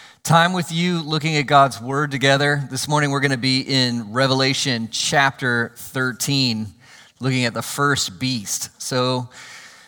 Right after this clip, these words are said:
we'll be pondering verses one to ten. Again, that's Revelation chapter thirteen, one to ten.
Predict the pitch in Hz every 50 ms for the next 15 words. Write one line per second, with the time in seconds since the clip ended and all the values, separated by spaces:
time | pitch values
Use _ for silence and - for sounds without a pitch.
0 | _ _ 170 190 175 196 190 180 180 - - - 180 185 185 185 165 170 175 175
1 | 175 175 165 147 165 165 151 - - 151 135 - 123 104 107 120 143 156 165 180
2 | 170 170 151 123 - - 180 180 190 220 233 214 190 - 151 123 135 135 131 131
3 | 127 123 - 127 117 113 131 143 143 139 143 139 139 143 143 - - 151 131 123
4 | 120 - - - - - 156 143 143 147 139 - 143 135 127 123 131 - - -
5 | - - - 147 139 135 123 - - - 151 143 135 131 131 135 131 113 123 131
6 | 131 120 123 117 - - 143 143 143 147 147 147 139 131